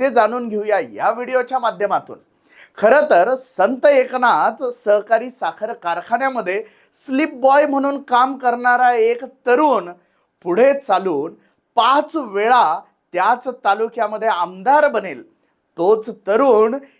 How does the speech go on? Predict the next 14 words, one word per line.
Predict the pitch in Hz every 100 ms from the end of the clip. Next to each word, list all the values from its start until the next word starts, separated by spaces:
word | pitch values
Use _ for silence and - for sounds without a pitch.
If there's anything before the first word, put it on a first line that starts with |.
| -
या | 202 254
जिल्ह्याचा | 151 175 196 220 269 269 202 226 - _
पालकमंत्री | 196 226 330 302 294 285 320
बनेल, | 277 254 214 220 262 _ _
असं | 185 190 254 247
लोकांना | 196 196 214 208 214 240
स्वप्नात | 254 - 160 175 247 262 294 294
देखील | 254 247 262
वाटलं | 240 202 240 240
नव्हतं. | 226 196 190 165 165 - _
परंतु | 214 220 220 208 165
हे | - 254 302
साध्य | 262 226 185 233
करणारा | 226 190 202 202 180 165